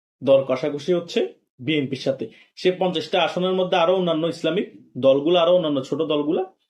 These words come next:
থাকবে। মোট একশো আসন ক্লিয়ারলি ভাবে ছেড়ে দিতে হবে জামাত ইসলামী, অন্যান্য ইসলামিক দল এবং এনসিপি-কে। এরপর আর দুইশো আসনে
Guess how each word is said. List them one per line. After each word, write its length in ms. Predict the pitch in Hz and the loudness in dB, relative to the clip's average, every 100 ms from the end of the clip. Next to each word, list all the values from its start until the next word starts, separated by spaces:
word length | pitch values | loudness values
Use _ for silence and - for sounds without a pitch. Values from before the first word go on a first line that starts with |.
| _ | _
থাকবে। 400 | - 147 113 120 - _ _ | -6 -4 -4 -6 -8 _ _
মোট 200 | 156 160 - | -2 -2 -2
একশো 300 | 147 - 196 | -4 -2 0
আসন 380 | 180 175 403 427 - _ _ _ _ | 0 0 -4 -6 -12 _ _ _ _
ক্লিয়ারলি 460 | 175 180 202 208 220 | 0 2 4 2 2
ভাবে 360 | 214 247 440 - _ _ _ _ _ _ _ - | 2 2 0 -8 _ _ _ _ _ _ _ -4
ছেড়ে 220 | 160 165 | -2 0
দিতে 220 | 185 185 | -2 0
হবে 300 | 196 196 403 - _ 127 | 2 2 -2 -8 _ -6
জামাত 380 | 117 147 160 165 | -2 0 0 -2
ইসলামী, 480 | 180 196 202 247 403 _ _ _ _ _ _ _ _ _ - | -2 0 0 0 -4 _ _ _ _ _ _ _ _ _ -2
অন্যান্য 300 | 165 160 151 | 0 0 -2
ইসলামিক 400 | - 185 190 170 | -2 0 0 0
দল 180 | 202 | 0
এবং 280 | 147 185 220 - | 2 0 -2 -2
এনসিপি-কে। 680 | 160 - 131 117 113 107 - _ | -4 -4 -10 -8 -8 -8 -12 _
এরপর 360 | 202 214 226 247 | 4 4 6 4
আর 160 | 233 175 | 4 0
দুইশো 280 | 170 214 | 0 2
আসনে 400 | 202 190 226 415 | 2 0 -2 -4